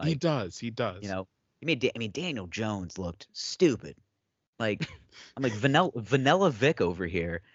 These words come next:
Speaker 2: Like,
Speaker 1: <laughs> Yo, no, bro went off.
Speaker 2: Threw
Speaker 1: He
Speaker 2: for
Speaker 1: went
Speaker 2: three,
Speaker 1: off.
Speaker 2: threw for three hundred yards, ran for seventy-five. I was like,
Speaker 1: Yeah.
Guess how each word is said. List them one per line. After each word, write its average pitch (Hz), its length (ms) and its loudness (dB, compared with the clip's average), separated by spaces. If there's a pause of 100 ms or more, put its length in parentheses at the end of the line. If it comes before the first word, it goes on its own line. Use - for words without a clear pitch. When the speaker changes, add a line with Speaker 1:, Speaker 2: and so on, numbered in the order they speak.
(380)
Speaker 2:
Like, 113 260 -2 (460)
Speaker 1:
<laughs> - 340 -10
Yo, 185 220 4
no, 160 240 6
bro 180 420 2 (200)
went 175 160 -4
off. 170 340 -2 (580)
Speaker 2:
Threw 220 60 -4
Speaker 1:
He 165 60 -2
Speaker 2:
for 165 60 -2
Speaker 1:
went 180 40 -2
Speaker 2:
three, 208 180 2
Speaker 1:
off. 131 140 -8 (460)
Speaker 2:
threw 147 160 4
for 170 140 0
three 175 160 4
hundred 160 240 2
yards, 139 360 6
ran 110 440 0
for 143 120 -4
seventy-five. 135 800 0 (840)
I 196 80 -4
was 196 180 -6
like, 185 220 4
Speaker 1:
Yeah. 233 120 -6